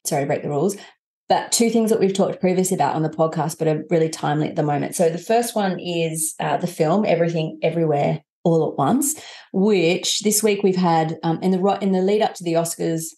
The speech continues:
you might go, "God, there's a different award show every week," but each one kind of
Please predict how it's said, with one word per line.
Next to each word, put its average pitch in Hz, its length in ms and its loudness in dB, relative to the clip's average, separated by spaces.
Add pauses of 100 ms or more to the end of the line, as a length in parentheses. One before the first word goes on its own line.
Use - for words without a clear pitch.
(300)
you 175 100 2
might 170 160 0
go, 165 140 0
"God, 196 320 0
there's 151 180 -2
a 160 60 -4
different 190 340 -4
award 180 280 0
show - 160 -2
every 156 340 2
week," 156 300 0
but 170 100 2
each 185 240 0
one 160 260 2
kind 156 300 0
of 151 120 -2